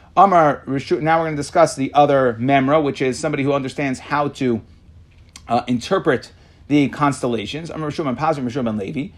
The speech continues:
Mishon bar Kapara. Kol hayodea lachshev b'tkufos mazalos. Person who knows how to, um, you know, s-, uh, h-, how to calculate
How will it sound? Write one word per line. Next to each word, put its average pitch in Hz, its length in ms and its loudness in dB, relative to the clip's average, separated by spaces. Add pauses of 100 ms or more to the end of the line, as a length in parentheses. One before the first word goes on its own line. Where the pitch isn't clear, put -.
Mishon 135 220 -6
bar 117 160 0
Kapara. 123 400 -2 (200)
Kol 208 220 2
hayodea 175 520 2
lachshev 175 600 0
b'tkufos 147 560 -4
mazalos. 117 520 -4 (120)
Person 208 260 -4
who 160 120 -4
knows 180 260 -2
how 160 320 0
to, 147 460 0 (380)
um, 123 500 4
you 127 80 0
know, 127 100 0
s-, - 180 -8
uh, 131 220 -2
h-, 131 240 -6
how 156 240 2
to 139 400 -2 (320)
calculate 175 680 2